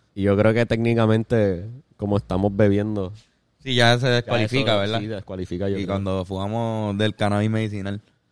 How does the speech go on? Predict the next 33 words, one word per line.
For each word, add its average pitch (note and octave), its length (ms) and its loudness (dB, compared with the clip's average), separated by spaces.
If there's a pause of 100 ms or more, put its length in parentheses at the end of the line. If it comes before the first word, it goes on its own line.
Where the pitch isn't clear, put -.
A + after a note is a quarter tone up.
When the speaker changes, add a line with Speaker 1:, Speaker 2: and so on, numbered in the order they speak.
(100)
Speaker 1:
Sí, - 200 -16
mano. F2+ 280 -4 (1040)
Speaker 2:
Y F2+ 160 -14
casi G2 240 -6
siempre G#2+ 340 -4
lo G#2 80 -4
hacemos G2 380 -8
bastante F2+ 400 -10
arrebatados F#2 500 -8
también. E2 280 -16 (300)
Speaker 1:
Sí. - 260 -4 (180)
Speaker 2:
Somos F3 300 -2
unos G#3 140 0
irresponsables, E3+ 580 2
básicamente, C#3+ 560 -2
con, A#2+ 280 0
Speaker 1:
<laughs> - 20 -14
Speaker 2:
con, G#2 400 -4
con G2 320 -8
el F#2+ 100 -6
público A#2 420 -4
y A2 40 0
la G#2+ 80 -2
información. G2 520 -6 (140)
Speaker 1:
Gracias A#2 280 4
por B2 120 6
escucharnos. A#2+ 560 4
Speaker 2:
Gracias A#2 360 0
por C#3 160 -6
escuchar C3 340 -10
este C3 200 -12
podcast. D3+ 440 -10 (420)
Este, G2 600 -2